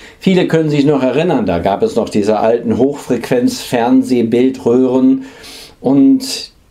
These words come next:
der Mann war schon genial. Er hat also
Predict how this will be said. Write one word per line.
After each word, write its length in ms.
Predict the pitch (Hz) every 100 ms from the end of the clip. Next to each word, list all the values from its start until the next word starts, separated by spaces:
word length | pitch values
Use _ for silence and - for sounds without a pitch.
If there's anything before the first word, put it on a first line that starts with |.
| -
der 100 | 156
Mann 240 | 214 269
war 120 | 226
schon 220 | 170 185 170
genial. 640 | 165 165 196 180 90 90 - _ - _ _ _ _ _ _ _
Er 140 | 123 139
hat 180 | 151
also 640 | - 135 135 143 135 127